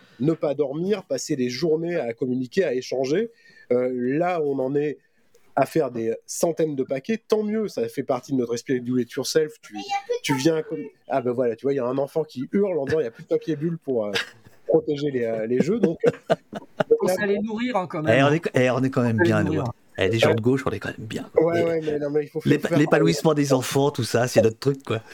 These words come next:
Speaker 1: Donc, on n'a plus de papier bulle pour protéger les, les jeux, donc on va devoir temporairement arrêter la mise sous pli des jeux.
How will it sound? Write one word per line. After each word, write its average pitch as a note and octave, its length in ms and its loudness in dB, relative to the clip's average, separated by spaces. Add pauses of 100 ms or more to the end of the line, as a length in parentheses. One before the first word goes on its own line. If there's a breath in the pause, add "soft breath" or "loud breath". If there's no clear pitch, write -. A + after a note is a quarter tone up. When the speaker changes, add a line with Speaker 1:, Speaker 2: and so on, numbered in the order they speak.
(120)
Speaker 1:
Donc, E3+ 240 4
on F3 80 0
n'a F#3 100 2
plus G#3 140 -8
de - 40 -16
papier F3 300 -4
bulle E3 240 -6
pour D#3+ 160 -6
protéger D3 460 -2
les, B2+ 540 -2
les B2+ 140 0
jeux, E3 200 0
donc D3+ 160 -4 (100)
on B2+ 40 0
va C#3 120 0 (100)
devoir E3 540 -2 (320)
temporairement E3 800 0
arrêter D#3+ 420 -2
la C3+ 120 -2
mise D#3+ 220 -4
sous - 240 -8
pli E3 200 -2
des C3 140 2
jeux. D3+ 240 -4